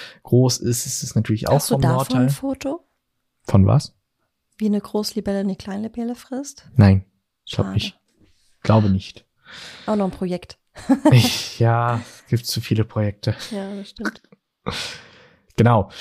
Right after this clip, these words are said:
Speaker 1: Und was noch ein Vorteil sein könnte, was auch immer angebracht wird, ist, die mögen sehr gerne fischfreie Gewässer.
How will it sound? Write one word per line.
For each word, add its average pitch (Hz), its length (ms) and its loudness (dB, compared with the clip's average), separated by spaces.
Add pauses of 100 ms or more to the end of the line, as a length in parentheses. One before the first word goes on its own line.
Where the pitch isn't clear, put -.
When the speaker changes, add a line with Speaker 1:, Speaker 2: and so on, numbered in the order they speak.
(300)
Speaker 1:
Und 220 500 2 (300)
was 139 380 2
noch 156 260 0
ein 123 180 2
Vorteil 123 460 -2
sein 110 260 -2
könnte, 190 680 0 (100)
was 123 200 -2
auch 127 160 0
immer 139 200 4
angebracht 131 640 -4
wird, 131 220 0
ist, - 400 -2 (800)
die 165 540 6 (400)
mögen 156 440 6
sehr 135 280 2
gerne 127 300 -2
fischfreie 120 840 0
Gewässer. 104 480 -2